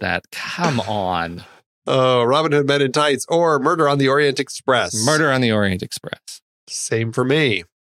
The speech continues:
Speaker 2: Robin Hood Men in Tights or Robin and the Seven Hoods?
Speaker 1: Robin Hood Men in Tights.
Speaker 2: Men in Tights for me.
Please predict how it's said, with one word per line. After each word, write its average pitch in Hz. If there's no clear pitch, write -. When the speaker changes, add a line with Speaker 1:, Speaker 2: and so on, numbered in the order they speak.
Speaker 2:
Robin 220
Hood 139
Men 156
in 139
Tights 240
or 269
Robin 175
and 208
the 104
Seven 220
Hoods? 165
Speaker 1:
Robin 156
Hood 131
Men 110
in 98
Tights. -
Speaker 2:
Men 135
in 180
Tights 113
for -
me. -